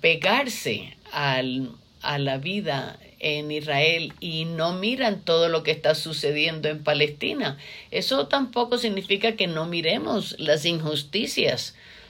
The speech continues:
Y lo mismo, cualquier injusticia que se hace contra la nación de Israel, pues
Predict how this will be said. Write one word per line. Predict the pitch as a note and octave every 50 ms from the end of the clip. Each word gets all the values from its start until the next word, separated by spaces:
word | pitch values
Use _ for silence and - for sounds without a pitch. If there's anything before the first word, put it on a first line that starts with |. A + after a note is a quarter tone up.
| - - _ -
Y | - G#3+ A3+
lo | G3 E3+ D3+
mismo, | D3 - G#3+ D4+ F4+ E4 B3+ E3+ D3 C#3+ C#3+
cualquier | - C#3 C3 B2+ C3 - - - E3+ E3+ F3+ F#3 F#3+ G3+ G3 - - - - - - - - - - - - - - - - -
injusticia | F#3+ F#3 F3+ F3+ F3 E3+ D#3+ - - - - A#3 A#3+ B3 B3 - - A#3+ A#3
que | - F#3 F3
se | - - E3 C#3+ B2+ B2+
hace | C#3+ D3+ D#3+ F3+ F3 - D3+ A2+ G#2+ A#2 -
contra | - D3 C#3+ C#3 C#3 D3 C#3+
la | C#3+ C#3 C3+
nación | C3 C3 C3 - - D#3+ E3 E3+ F#3
de | F3+ F3+
Israel, | F#3 - F#3 E3+ D#3 D#3+ E3 D#3+ D#3 D#3+ - - - - - -
pues | G3+ F#3+